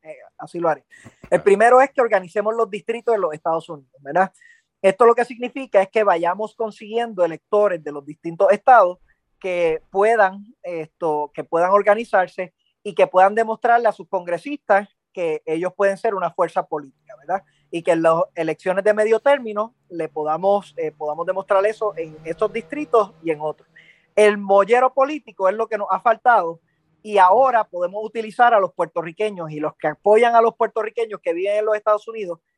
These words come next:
Speaker 1: cinco punto tres millones de ellos, esto, <clears throat> para poder mover esta gestión.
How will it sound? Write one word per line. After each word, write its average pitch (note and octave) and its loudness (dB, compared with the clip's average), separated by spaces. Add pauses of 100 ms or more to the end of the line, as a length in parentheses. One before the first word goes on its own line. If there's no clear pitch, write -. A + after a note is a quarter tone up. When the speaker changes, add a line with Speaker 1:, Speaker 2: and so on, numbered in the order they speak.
Speaker 1:
cinco A3+ -2
punto A3+ -2
tres A3 -2
millones G#3+ -2
de A3+ 0
ellos, F#3 -4 (180)
esto, E3 -4 (300)
<clears throat> A#3+ 0
para F#3+ 4
poder F#3+ 2 (120)
mover G#3+ 0
esta F3+ -10
gestión. D#3 -18